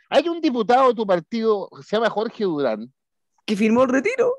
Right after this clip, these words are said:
Speaker 2: el proyecto.
Speaker 1: Espérate, que, que, que es parte de la bancada del retiro, pero agreguémosle otro más. Ayer Jorge Durán anunció la presentación de su propio proyecto, que es el retiro del cien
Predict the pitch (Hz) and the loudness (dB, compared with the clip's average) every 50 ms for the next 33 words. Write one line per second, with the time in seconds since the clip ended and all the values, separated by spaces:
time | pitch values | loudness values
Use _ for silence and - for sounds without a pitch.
0 | - _ 440 381 - 359 392 - - 285 262 294 202 127 - - - 180 151 - | -6 _ -8 -6 -4 -2 2 4 4 4 4 4 0 0 -2 -4 -8 -10 -6 -2
1 | 202 202 180 160 - 202 180 - - - 294 311 - 311 311 302 294 294 285 285 | -2 -2 -2 -2 -2 -2 -2 0 0 0 0 0 0 0 0 2 4 2 2 0
2 | - 302 302 302 285 285 311 320 320 233 190 185 185 175 180 175 190 190 208 262 | 0 2 2 2 2 0 -2 0 0 0 2 2 4 4 4 4 4 4 4 4
3 | 311 320 311 294 269 285 302 208 269 285 320 349 302 - - - _ _ _ _ | 2 2 2 4 4 4 4 2 0 -2 0 -2 -2 -4 -8 -18 _ _ _ _
4 | _ _ _ _ _ _ _ _ _ _ _ _ _ - 190 190 185 185 330 381 | _ _ _ _ _ _ _ _ _ _ _ _ _ 0 2 2 2 2 2 2
5 | 415 359 262 - - 285 320 330 285 - - 277 254 233 220 208 202 202 175 143 | 2 0 -2 -2 -4 -2 -2 -2 -4 -6 -4 -4 -4 -2 -2 0 2 2 2 2
6 | 131 131 156 175 - _ _ _ _ _ _ _ _ _ _ _ _ _ _ _ | 0 -4 -10 -16 -20 _ _ _ _ _ _ _ _ _ _ _ _ _ _ _
7 | _ _ _ _ _ _ _ _ _ _ _ _ _ - 196 202 208 208 214 214 | _ _ _ _ _ _ _ _ _ _ _ _ _ 0 0 2 2 2 0 -2
8 | 202 175 - - - 302 320 311 294 240 240 220 - - 208 196 185 - 190 170 | -4 -6 -8 -8 -8 -2 0 2 2 2 2 0 0 0 -2 -4 -2 -4 -6 -6
9 | - - 294 294 294 262 247 196 - - 214 190 170 - _ - 370 415 427 330 | -6 -8 -10 -10 -6 -4 -6 -6 -4 -4 -4 -4 -6 -6 _ -2 0 2 0 0
10 | 311 359 349 330 339 339 330 349 339 254 175 _ _ - - - _ _ _ _ | 0 -2 -2 -2 -2 -2 0 0 -2 -2 -4 _ _ -18 -18 -18 _ _ _ _
11 | _ _ _ _ _ _ _ _ _ _ _ - 202 151 139 120 _ - 294 285 | _ _ _ _ _ _ _ _ _ _ _ -8 -8 -8 -8 -12 _ -4 -4 -4
12 | 233 - 302 294 277 254 240 233 226 202 - 277 294 302 311 302 277 262 240 220 | -2 0 2 2 2 2 0 0 0 0 -2 -4 -4 0 0 0 2 2 2 0
13 | 208 175 - - - - 330 370 392 381 349 311 | 0 -4 -12 -16 -10 -2 0 0 0 0 -2 -8